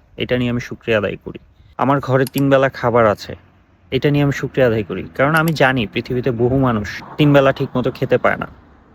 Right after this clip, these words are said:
So আমি পাঁচটা র‍্যান্ডম বিষয়ে শুকরিয়া আদায় করার চেষ্টা করি। তো এটা একটা পজিটিভ ভাইব ক্রিয়েট করে আমার মনে। তারপর আমি আমার কনফিডেন্সকে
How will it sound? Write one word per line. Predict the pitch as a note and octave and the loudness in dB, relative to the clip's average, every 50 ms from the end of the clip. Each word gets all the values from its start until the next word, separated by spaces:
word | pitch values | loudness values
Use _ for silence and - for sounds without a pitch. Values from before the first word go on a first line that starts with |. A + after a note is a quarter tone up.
| _ _ - - | _ _ -20 0
So | - E3+ | 2 4
আমি | D#3 D3 C#3+ C#3+ D3+ D3+ D3+ D3 D3 - _ _ _ _ _ _ _ _ - _ _ _ _ _ | 4 4 4 0 0 -2 -2 -4 -6 -8 _ _ _ _ _ _ _ _ -20 _ _ _ _ _
পাঁচটা | - D3+ D#3+ - - - F3+ E3 C3 | -2 -2 -2 -2 -2 2 2 2 4
র‍্যান্ডম | A#2 A#2+ B2 C3 C3+ C#3 C#3 C3+ C3+ C3+ - - - | 4 2 2 2 2 2 2 2 2 -2 -6 -8 -10
বিষয়ে | - B2 B2 A#2 - A#2+ A#2+ A2+ A#2 C#3 F#3+ - - _ _ - | -4 -4 -4 -2 0 0 0 2 0 -2 -6 -8 -10 _ _ -14
শুকরিয়া | - - A2+ - B2 A#2+ A2+ | -10 -10 -8 -2 0 0 0
আদায় | A2 G#2+ A2 G#2+ | 2 0 0 -2
করার | G2 G2 G2 G2 G2 | -2 -2 -2 -2 -4
চেষ্টা | - - F#2 - - - F2+ | -6 -12 -14 -12 -10 -12 -12
করি। | - - - - - _ _ _ _ _ _ _ _ _ _ _ - _ - _ _ _ _ _ - | -12 -14 -16 -18 -20 _ _ _ _ _ _ _ _ _ _ _ -20 _ -20 _ _ _ _ _ -12
তো | - | -6
এটা | - D3 D3 C3+ E3+ D#3+ D#3+ - - | -2 -2 0 2 4 2 2 2 -2
একটা | - C#3 - C#3+ C3 A#2+ - - _ _ | -10 -4 0 2 2 2 0 -2 _ _
পজিটিভ | - A#2+ A#2 A2+ A#2 - B2+ A2+ - _ _ _ _ _ _ - G2+ | -2 -2 0 0 0 -2 -2 -4 -4 _ _ _ _ _ _ -4 -2
ভাইব | G2+ G2 G2+ G2 - - - _ | 0 0 0 -2 -6 -12 -18 _
ক্রিয়েট | - G#2+ G#2 - - | -8 -6 -6 -8 -8
করে | - - G2 F#2+ | -8 -4 -2 -2
আমার | F#2+ G2 G2 G#2 G#2+ - _ - | -2 -2 -6 -6 -8 -8 _ -6
মনে। | A#2 G#2 G2+ G2+ G2 - - _ _ _ _ _ _ _ _ - - _ _ _ _ _ | -4 -4 -4 -4 -6 -10 -12 _ _ _ _ _ _ _ _ -20 -20 _ _ _ _ _
তারপর | A#2+ A#2 C3 - _ D#3 C3+ C#3+ F#3 - - - - _ _ _ - - | 0 0 0 2 _ 2 4 4 2 -2 -6 -18 -20 _ _ _ -8 -2
আমি | A2 A#2+ C3 C#3 C#3+ | -2 0 2 2 2
আমার | C#3+ D3+ D3+ | 2 0 0
কনফিডেন্সকে | - - - B2 C3 C3 - D#3+ C#3+ D3 C#3+ C#3+ - - - D3 C3+ C3 - | -2 0 0 0 0 0 -2 0 0 0 0 -2 -6 -6 -4 -2 -2 -2 -2